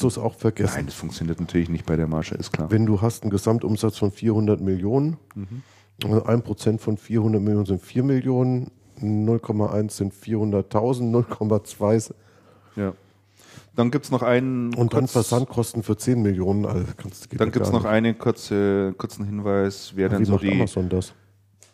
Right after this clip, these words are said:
Speaker 1: die Amazon, äh, denke ich, hat, äh, Spitzenverträge mit D H L und Ähnlichen raus, äh, gehandelt.
Speaker 2: Mhm.
Speaker 1: Die machen ja
Speaker 2: Trotzdem.
Speaker 1: dieses Amazon Prime.
Speaker 2: Die machen
Speaker 1: Da zahlst du
Speaker 2: irgendwas anderes.
Speaker 1: neununddreißig Euro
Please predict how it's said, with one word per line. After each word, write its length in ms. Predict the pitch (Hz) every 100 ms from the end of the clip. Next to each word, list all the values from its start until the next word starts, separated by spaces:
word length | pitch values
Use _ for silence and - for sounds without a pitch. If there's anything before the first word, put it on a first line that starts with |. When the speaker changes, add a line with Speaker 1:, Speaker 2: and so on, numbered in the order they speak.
| _ _ _ _ _ -
Speaker 1:
die 140 | 110
Amazon, 600 | 98 139 156 151 156 147 139 -
äh, 440 | 123 120 117 113 120 -
denke 200 | 117 113
ich, 100 | -
hat, 80 | 120 - - - - - - - -
äh, 340 | 110 113 110 110
Spitzenverträge 800 | - 131 - 120 117 - 110 113
mit 180 | 104 107
D 120 | 107
H 100 | 104
L 360 | 110 107 104 110
und 160 | 104 107
Ähnlichen 320 | 101 92 90
raus, 520 | 87 90 - - - - 98
äh, 100 | 101
gehandelt. 340 | - 117 123 127
Speaker 2:
Mhm. 200 | 127 117 - - -
Speaker 1:
Die 80 | 127
machen 240 | 120 131
ja 60 | 123
Speaker 2:
Trotzdem. 140 | 123
Speaker 1:
dieses 140 | 127 123
Amazon 340 | 127 123 120 110
Prime. 420 | 104 98 127 190 -
Speaker 2:
Die 40 | 98
machen 160 | 117 120
Speaker 1:
Da 80 | 113
zahlst 280 | 120 113 -
du 40 |
Speaker 2:
irgendwas 20 |
anderes. 260 | 110 113 156
Speaker 1:
neununddreißig 580 | 165 151 147 147 139 -
Euro 440 | 123 151 175